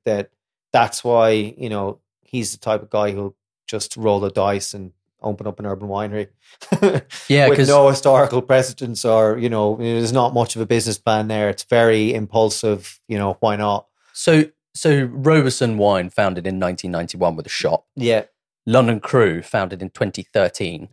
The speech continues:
Speaker 1: Yeah, first vintage twenty thirteen, twenty twelve established, but yeah.
Speaker 2: Twenty twelve established,
Speaker 1: Yeah, yeah,
Speaker 2: this
Speaker 1: but
Speaker 2: is
Speaker 1: first
Speaker 2: first
Speaker 1: vintage is, yeah,
Speaker 2: twenty thirteen.
Speaker 1: yeah, yeah.
Speaker 2: Okay, so yeah, h-, how, like,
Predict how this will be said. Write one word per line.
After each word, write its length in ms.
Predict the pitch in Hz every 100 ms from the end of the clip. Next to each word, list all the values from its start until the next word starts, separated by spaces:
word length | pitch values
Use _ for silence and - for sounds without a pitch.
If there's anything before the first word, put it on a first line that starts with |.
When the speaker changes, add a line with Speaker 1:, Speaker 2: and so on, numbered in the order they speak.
| -
Speaker 1:
Yeah, 300 | 117 120 117
first 300 | - 160 -
vintage 320 | 160 147 135
twenty 200 | - 127
thirteen, 600 | - 123 - 117 113 113 _ _
twenty 260 | - 127 113
twelve 320 | - 107 104
established, 540 | 95 98 98 101 - -
but 120 | 117
yeah. 80 | 113
Speaker 2:
Twenty 160 | 127
twelve 200 | - 104
established, 320 | 98 104 113
Speaker 1:
Yeah, 60 | 156
yeah, 40 | 165
Speaker 2:
this 60 |
Speaker 1:
but 40 | 156
Speaker 2:
is 80 |
Speaker 1:
first 180 | - 185
Speaker 2:
first 60 | -
Speaker 1:
vintage 320 | 135 113 104
is, 60 | 98
yeah, 60 |
Speaker 2:
twenty 140 | 104 98
thirteen. 220 | - 107
Speaker 1:
yeah, 240 | 104 113 120
yeah. 20 |
Speaker 2:
Okay, 320 | 127 101 90
so 140 | -
yeah, 360 | 131 120 151 131
h-, 180 | - 143
how, 420 | 151 165 156 131
like, 280 | 113 107